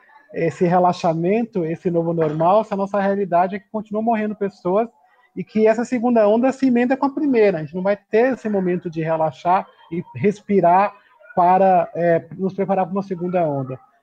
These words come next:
Na verdade, nós deixamos de fazer a lição de casa e continuamos não fazendo a lição de casa,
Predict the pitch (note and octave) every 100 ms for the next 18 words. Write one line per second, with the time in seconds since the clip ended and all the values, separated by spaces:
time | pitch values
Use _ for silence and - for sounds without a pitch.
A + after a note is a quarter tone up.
0 | - C#3 E3 D3 D#3+ G3 A3 G#3+ G#3+ -
1 | - F#3 G3 - A#3 C#4 C4 A#3 A3 G3
2 | F#3+ - F#3 E3 - E3 G#3+ A#3+ - A#3
3 | - B3+ C4 A#3 A3 C#4 F#4+ B3+ D4 C#4+
4 | C#4+ A#3+ A#3+ A#3+ A3+ A3+ A3 G3 G3+ A#3